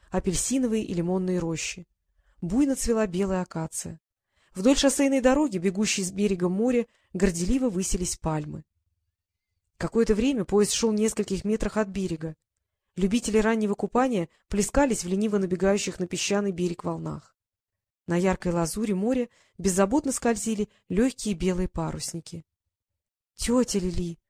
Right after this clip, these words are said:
какая прелесть эта Ницца! Лазурный берег — это рай!» — обернулась Гордыня.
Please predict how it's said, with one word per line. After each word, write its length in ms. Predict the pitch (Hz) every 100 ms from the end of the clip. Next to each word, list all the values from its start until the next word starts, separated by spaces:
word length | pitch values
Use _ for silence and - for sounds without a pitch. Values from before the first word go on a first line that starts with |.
| _ _
какая 360 | - - 262 262
прелесть 460 | - 262 202 -
эта 140 | 214 214
Ницца! 540 | 220 240 - - 175 - _ _ _
Лазурный 460 | 175 185 262 254 247
берег — 400 | 208 294 247 226
это 200 | - 262
рай!» — 400 | 285 277 190 165 _ _ _
обернулась 520 | 185 175 180 185 180
Гордыня. 640 | 165 185 170 175 165 170